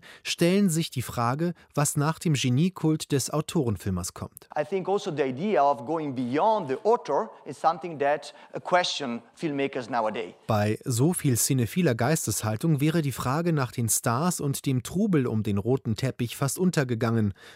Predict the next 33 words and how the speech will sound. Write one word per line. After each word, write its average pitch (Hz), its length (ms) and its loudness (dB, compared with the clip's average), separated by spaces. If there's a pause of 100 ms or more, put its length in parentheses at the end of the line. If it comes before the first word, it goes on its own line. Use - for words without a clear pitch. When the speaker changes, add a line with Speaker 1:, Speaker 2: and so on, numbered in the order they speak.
(160)
Speaker 1:
Aber 139 160 0
keine 165 240 2
Sorge, 107 500 0
sie - 160 -4
kommen. 98 400 -4
Speaker 2:
To 190 160 -4
have, 151 340 4
uh, 131 140 -2
Javier 107 220 -6
Bardem, 175 560 0
uh, 165 40 -2
uh, 147 640 2
Elle 170 100 -6
Fanning, 175 600 -2
uh, 139 460 -4
Salma 156 360 -2
Hayek, 170 540 0
uh, 160 220 0
Willem 127 220 -2
Dafoe, 175 520 -2 (220)
Lars 143 320 -2
Eidinger. 165 240 0 (180)
Nina 147 320 -4
Hoss. 160 400 -2 (280)
Speaker 1:
Es 156 140 2
fällt 156 240 0
auf, 131 280 2
dass 123 180 0
der 110 200 0
Wettbewerb 113 640 0
ohne 131 340 4
Hollywood 101 400 -2
auskommt. 104 560 -4